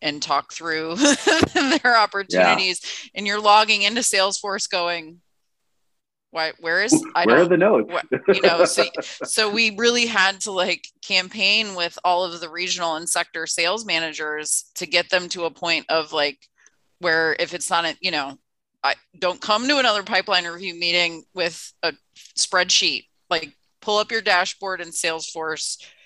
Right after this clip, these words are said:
Speaker 1: show me what's going on. And if it's not there, then it doesn't exist, you know, and you had, like,
Speaker 2: Mm-hmm.
Speaker 1: so, I mean, sometimes obviously you, you don't wanna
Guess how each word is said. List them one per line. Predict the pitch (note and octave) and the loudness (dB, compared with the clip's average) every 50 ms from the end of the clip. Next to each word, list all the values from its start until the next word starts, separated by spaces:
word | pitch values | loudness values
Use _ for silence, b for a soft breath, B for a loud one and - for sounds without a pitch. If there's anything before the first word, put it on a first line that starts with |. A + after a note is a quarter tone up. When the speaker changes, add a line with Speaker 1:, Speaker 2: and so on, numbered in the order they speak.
| B B B B | B B B B
Speaker 1:
show | B - - G3+ F#3+ | B -4 0 0 0
me | F#3 F#3+ G3 | 0 -2 -4
what's | F#3 F3+ F3+ - | -4 -4 -4 -4
going | - G3 F3+ F3 E3+ D#3+ | -2 0 2 2 2 4
on. | E3+ E3+ E3+ E3 E3 | 4 4 4 2 0
And | D#3+ D#3+ | -2 -4
if | E3 E3 - | -6 -6 -6
it's | F#3 - - - | -6 -6 -4 -2
not | F3+ E3 - | -2 -2 -2
there, | - F3 E3 E3 E3 F3 F3+ F3+ | 0 0 2 2 2 2 0 -2
then | E3 E3 D#3 D#3 D3+ D3+ | -2 -4 -4 -4 -6 -8
it | D3 - _ _ _ _ _ _ - | -8 -8 _ _ _ _ _ _ -4
doesn't | F3 F3 D#3+ D#3+ D3+ | -4 -2 -2 -4 -6
exist, | D3+ D3+ D#3+ E3+ F3 C3 B2+ - - - - - - - | -6 -6 -4 -2 -2 -2 -2 -2 -2 -2 -2 -4 -6 -6
you | D3+ D#3 | -4 -4
know, | D#3 C#3+ C#3+ D3+ C#3+ | -2 -2 -2 -4 -4
and | C#3 D3+ D#3+ | -6 -8 -6
you | D#3+ | -4
had, | E3 C#3+ - _ _ | -4 -4 -6 _ _
like, | D#3 D#3 D3 - - - _ _ _ _ _ _ _ - | -4 -4 -4 -4 -8 -18 _ _ _ _ _ _ _ -10
Speaker 2:
Mm-hmm. | G2 F2+ - G3+ | -8 -6 -6 -4
Speaker 1:
so, | C#3+ - F#3 E3+ E3 D#3+ D3+ - | -2 0 0 0 0 0 -2 -2
I | - | -4
mean, | E3+ E3+ E3+ D#3 | -4 -4 -4 -4
sometimes | - G3 G3 G3 G3 G#3 G3 F#3+ F#3 F#3 - - B B B B B B B | -4 -4 -4 -4 -4 -2 -4 -4 -4 -8 -14 -16 B B B B B B B
obviously | - F3+ G3 F#3+ F#3 - F#3+ F#3+ | -8 -4 -4 -2 -2 -2 -4 -4
you, | F3+ F3 D#3+ D#3+ C3+ _ _ _ | -6 -8 -10 -16 -20 _ _ _
you | - E3 | -8 -6
don't | E3+ F3 - | -6 -4 -4
wanna | D3 D#3 D3+ | -4 -6 -6